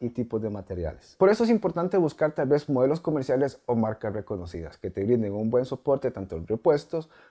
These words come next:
como en garantías. Y una pregunta muy importante es ¿para qué vas a usar tu impresora tres D? Si la vas a usar para pasar tu tiempo libre como un hobby o si bien le vas a dar un uso específico. Un tema muy importante a valorar es que si la impresora es un modelo open source.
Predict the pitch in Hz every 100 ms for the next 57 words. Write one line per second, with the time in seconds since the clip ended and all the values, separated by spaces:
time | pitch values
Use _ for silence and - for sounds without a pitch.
0 | _ 120 110 110 101 95 92 92 82 -
1 | _ _ _ - 196 220 185 196 190 175
2 | 175 170 165 190 196 196 185 160 143 147
3 | 147 147 127 127 - 120 - 104 107 101
4 | 104 95 92 82 _ _ _ _ 117 98
5 | 101 131 151 147 - 101 92 90 98 -
6 | - 110 151 165 180 170 - 107 139 185
7 | 196 196 - _ - 165 160 180 170 175
8 | - 127 123 123 123 127 120 123 110 101
9 | - 90 95 - - _ _ _ 165 180
10 | 202 185 190 190 180 170 156 160 156 135
11 | 135 143 - - 131 143 - 131 127 110
12 | 101 98 120 127 113 113 117 110 110 113
13 | - - 95 87 95 90 85 -